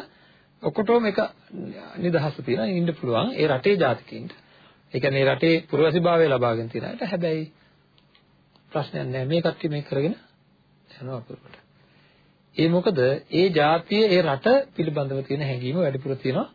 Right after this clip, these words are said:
ඒ අයට. ඉතින් ඒකින්ද ලාංකීය කියන ස-, සංගමය සකස් කරගන්න නම් සිංහල ජාතිය එකමුතු වෙලා මුල් වෙලා මොකද කරන්න ඕනේ? අනිත් අයට එන්න කියන්න ඕනේ ඉස්සරහට. "හරි දැන් එකමුතු වෙලා ඉමු.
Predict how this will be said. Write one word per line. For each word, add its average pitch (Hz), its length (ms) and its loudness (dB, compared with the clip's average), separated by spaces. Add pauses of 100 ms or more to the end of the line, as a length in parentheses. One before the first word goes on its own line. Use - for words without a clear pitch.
(360)
ඒ 120 160 -4
අයට. 107 220 -6 (460)
ඉතින් - 120 -8
ඒකින්ද 156 320 2
ලාංකීය 208 680 2
කියන 220 260 -2 (140)
ස-, 135 360 -8
සංගමය 190 580 0
සකස් 170 360 -4
කරගන්න 147 460 2
නම් 113 220 -6 (260)
සිංහල 170 320 0
ජාතිය 165 360 0 (720)
එකමුතු 202 380 2
වෙලා 214 260 4
මුල් 143 340 2
වෙලා 131 380 2 (260)
මොකද 151 260 -4
කරන්න 113 340 -2
ඕනේ? 151 260 -2 (420)
අනිත් 151 360 -4
අයට 156 200 0 (840)
එන්න 151 160 0
කියන්න 139 280 0
ඕනේ 127 180 -4
ඉස්සරහට. 120 420 -6
"හරි 143 300 -2
දැන් 151 260 -2
එකමුතු 131 340 -4
වෙලා 120 180 0
ඉමු. 113 180 -4